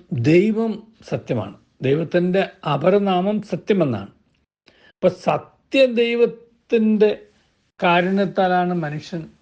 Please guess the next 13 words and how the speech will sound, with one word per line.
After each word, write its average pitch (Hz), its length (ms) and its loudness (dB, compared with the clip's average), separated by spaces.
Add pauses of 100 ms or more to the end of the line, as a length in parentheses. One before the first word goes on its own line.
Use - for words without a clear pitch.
(140)
ജീവിക്കുന്നത് 160 680 -4
എന്നുണ്ടെങ്കിൽ, 131 520 -2 (1040)
സത്യദൈവത്തിൽ 220 920 2
നിന്നും 226 400 0
പുറപ്പെട്ട 180 680 0 (520)
ആ 165 100 -4 (120)
ആത്മാവാണ് 185 800 -2 (260)
മനുഷ്യനിൽ 175 580 -4
വസിക്കുന്നത് 170 640 -6
എന്നുണ്ടെങ്കിൽ, 135 520 -6 (920)
ആ 202 180 0 (140)
ആത്മാവ് 220 600 0 (280)
ദൈവത്തിൽ 208 640 -2